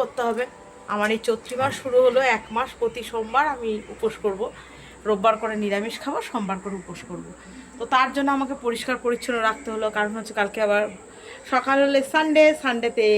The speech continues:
কাজের চাপ এমনি আমার একটু বেশি থাকে, তখন দাদাভাই বাড়ি থাকে। তারপর আমি একটু সকালবেলা হলে একটু চা খাই, তো তখন ওই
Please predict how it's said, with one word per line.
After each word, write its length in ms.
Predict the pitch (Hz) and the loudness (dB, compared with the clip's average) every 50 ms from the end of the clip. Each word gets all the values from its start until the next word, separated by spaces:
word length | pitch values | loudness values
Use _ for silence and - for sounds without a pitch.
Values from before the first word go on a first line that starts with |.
| 202 202 202 | 2 0 -2
কাজের 220 | 190 180 196 190 - | -2 -2 -4 -6 -4
চাপ 120 | - 196 185 190 185 | -4 -4 -2 -2 -2
এমনি 200 | 185 196 220 269 302 320 311 | -2 -2 -2 0 0 2 2
আমার 120 | 320 311 311 | 2 2 0
একটু 120 | 302 311 302 285 | 0 0 -2 -2
বেশি 160 | 277 254 277 294 285 | 0 0 0 0 0
থাকে, 140 | 277 269 302 - | 0 0 -2 -2
তখন 160 | 269 262 262 262 247 | 0 -2 -2 -2 -2
দাদাভাই 280 | 240 240 247 254 262 262 | -2 -2 0 0 2 2
বাড়ি 140 | 247 240 254 247 262 | 2 0 0 -2 -4
থাকে। 200 | 254 262 269 269 262 269 - - - - - - - - - - | -2 -2 -2 -4 -4 -6 -12 -14 -16 -16 -18 -18 -18 -6 0 2
তারপর 260 | 214 214 214 220 240 233 233 | 2 2 2 2 2 2 2
আমি 100 | 233 233 240 | 2 0 -2
একটু 100 | 240 247 233 - | -4 -6 -8 -10
সকালবেলা 320 | 214 202 214 226 226 233 226 | -6 -4 -2 0 0 0 0
হলে 100 | 233 220 220 | 0 -2 -4
একটু 120 | 214 - - - - | -4 -6 -10 -2 0
চা 140 | 294 302 320 320 - - | 2 4 4 2 0 0
খাই, 160 | - 277 269 269 - - - - - - - - - - - | 2 2 2 2 -2 -10 -18 -20 -20 -20 -20 -20 -20 -8 -2
তো 60 | 226 220 214 214 240 | -2 -2 0 0 0
তখন 260 | 220 - - 269 269 254 262 | -2 2 2 4 6 6 6
ওই 80 | 262 | 4